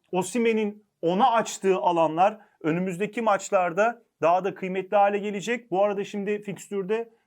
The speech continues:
sıradaki maç içeride Saint-Gilloise. Yani Belçika ekibiyle karşı karşıya gelecek. Yine Ajax maçında olduğu gibi bu maçta da karşılaşmanın doğal favorisi Galatasaray. Ya bu çok önemli. Şampiyonlar Ligi'ndesin ve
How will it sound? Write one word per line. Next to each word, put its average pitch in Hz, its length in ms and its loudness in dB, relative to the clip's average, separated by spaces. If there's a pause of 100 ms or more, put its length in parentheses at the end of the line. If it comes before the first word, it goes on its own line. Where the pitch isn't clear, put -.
sıradaki 180 420 -6
maç 196 200 -6
içeride 185 440 -6
Saint-Gilloise. 160 920 -4 (380)
Yani 131 280 -2
Belçika 143 380 -4
ekibiyle 170 460 -2
karşı 160 340 -2
karşıya 147 380 -4
gelecek. 156 460 -6 (320)
Yine 208 520 0
Ajax 214 400 -2
maçında 175 420 -8
olduğu 170 340 -4
gibi 143 380 -10 (420)
bu 170 120 -2
maçta 170 480 -2
da 156 220 -10 (240)
karşılaşmanın 156 920 -4
doğal 170 360 2
favorisi 165 400 -8
Galatasaray. 127 580 -10 (460)
Ya 117 180 -10
bu 160 80 -6
çok 240 240 -8
önemli. 170 280 -4
Şampiyonlar 196 720 -2
Ligi'ndesin 170 720 -8 (320)
ve 175 300 -2